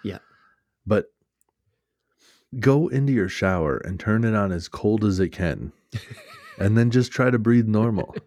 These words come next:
Speaker 2: And you'll be
Speaker 1: Right.
Speaker 2: like,
Speaker 1: Right. It'll take your breath away.
Speaker 2: <gasps>
Speaker 1: And think about it. That's
Speaker 2: And
Speaker 1: not
Speaker 2: that's, like,
Speaker 1: near, that's inside your seventy-some degree house.
Speaker 2: That's
Speaker 1: You know?
Speaker 2: inside your seventy-some degree house, and that water's probably, like, forty-something degrees.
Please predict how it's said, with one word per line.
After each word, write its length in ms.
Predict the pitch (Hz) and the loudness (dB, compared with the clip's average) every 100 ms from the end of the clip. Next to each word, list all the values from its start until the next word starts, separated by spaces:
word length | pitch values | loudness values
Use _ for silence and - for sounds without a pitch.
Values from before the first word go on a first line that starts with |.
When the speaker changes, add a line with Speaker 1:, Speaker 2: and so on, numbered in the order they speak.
| - 98 | -8 0
Speaker 2:
And 120 | 104 | 4
you'll 100 | 135 | 4
be 140 | 196 | 2
Speaker 1:
Right. 80 | - | -2
Speaker 2:
like, 140 | 165 - - - - | -6 -12 -20 -18 -2
Speaker 1:
Right. 180 | 139 - - _ - | 0 0 -6 _ -6
It'll 200 | - 180 | 2 4
take 240 | 175 175 165 | 6 2 4
your 100 | 151 | 4
breath 200 | 139 143 | 2 2
away. 220 | 117 151 - | 6 6 4
Speaker 2:
<gasps> 80 | - | -2
Speaker 1:
And 200 | 131 123 | 0 0
think 200 | 143 143 | 4 4
about 280 | 156 120 160 | 4 2 2
it. 160 | - _ _ _ _ | 0 _ _ _ _
That's 160 | 123 139 | -2 2
Speaker 2:
And 60 | 143 | 4
Speaker 1:
not 100 | 123 | 4
Speaker 2:
that's, 280 | 143 120 | 2 2
like, 140 | 165 135 | 2 2
Speaker 1:
near, 280 | 143 135 - | 2 0 2
that's 240 | 147 - | 2 4
inside 540 | 180 160 170 156 156 | 4 4 2 2 4
your 160 | 127 123 | 4 2
seventy-some 680 | - 135 131 131 131 127 123 | 2 0 2 2 2 2 0
degree 360 | 110 120 113 | 0 2 0
house. 520 | 104 107 107 - - - - - _ | 0 -2 -2 -4 -12 -18 -20 -20 _
Speaker 2:
That's 140 | 120 123 | 2 4
Speaker 1:
You 60 | |
know? 60 | 151 | 4
Speaker 2:
inside 200 | 117 147 | 4 2
your 80 | 127 | 0
seventy-some 600 | 123 127 131 127 123 120 | 0 2 2 -2 -2 -2
degree 300 | 120 113 113 | -2 0 -2
house, 340 | 95 95 92 - | 0 -2 -2 -4
and 80 | 92 | -4
that 160 | 85 | -2
water's 420 | 85 98 113 95 | 0 0 0 -4
probably, 300 | - 90 92 | -4 -2 0
like, 240 | 92 80 - | 0 -2 -4
forty-something 1300 | - - - - 85 92 101 101 - 101 98 98 | -12 -12 -12 -4 0 2 0 -2 -2 -2 0 -2
degrees. 560 | 92 87 92 76 - | -2 0 0 0 -6